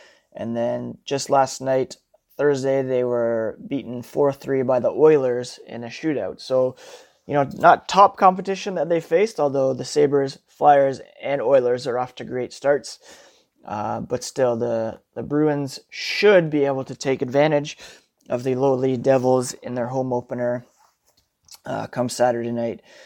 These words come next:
Just a quick update on where the Bruins stand after last night's loss to the Avalanche. They're currently,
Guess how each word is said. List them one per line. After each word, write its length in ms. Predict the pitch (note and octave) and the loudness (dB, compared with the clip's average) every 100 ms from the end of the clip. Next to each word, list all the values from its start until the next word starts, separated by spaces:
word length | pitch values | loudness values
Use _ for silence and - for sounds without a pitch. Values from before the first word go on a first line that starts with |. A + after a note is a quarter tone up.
| _ - | _ -8
Just 200 | D#3+ D#3+ | -4 0
a 40 | |
quick 220 | - E3 | 4 4
update 440 | C3 D3+ D3 C#3+ A#2 | 6 2 4 2 2
on 120 | B2+ | -2
where 120 | C3 | -2
the 100 | B2 | -4
Bruins 360 | B2+ C#3+ C3+ B2+ | -4 -4 -4 -6
stand 380 | D#3 D3 D3+ | 0 2 2
after 520 | B2+ B2+ C3+ - B2+ A#2+ | 2 0 0 -4 -4 2
last 340 | B2+ C3 - | 2 2 -2
night's 320 | C3 B2+ - - | -6 -6 -10 -4
loss 300 | C3 C3 - | 0 2 0
to 140 | - | -6
the 120 | A#2+ D#2+ | -6 2
Avalanche. 640 | C#3 D3 D3+ D3 - - - - _ | 4 6 4 2 -2 -16 -20 -20 _
They're 140 | C#3 | -8
currently, 640 | C3+ E3+ D#3 A#2+ C#3+ C#3+ | -4 -2 0 0 -2 -2